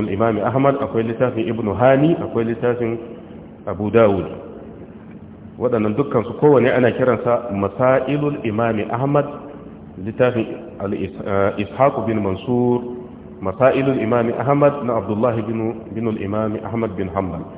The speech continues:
Masailul Imami Ahmad da Ibn Hani, Masailul Imami Ahmad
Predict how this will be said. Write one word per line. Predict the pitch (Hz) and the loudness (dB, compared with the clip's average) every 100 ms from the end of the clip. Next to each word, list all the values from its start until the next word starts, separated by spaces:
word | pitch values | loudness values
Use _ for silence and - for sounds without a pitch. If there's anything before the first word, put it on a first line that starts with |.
| - - - - | -18 -18 -18 -14
Masailul | 90 92 135 139 143 139 | -10 0 4 4 4 2
Imami | 120 123 117 120 | 2 4 2 2
Ahmad | 135 151 151 | 2 4 2
da | - 117 | 0 -2
Ibn | 113 104 | -2 -2
Hani, | 117 131 139 143 107 | 2 2 2 -2 -4
Masailul | 98 127 139 131 120 | -2 -2 0 -2 -4
Imami | 113 117 113 117 | -2 -2 -2 -2
Ahmad | 135 147 | 0 0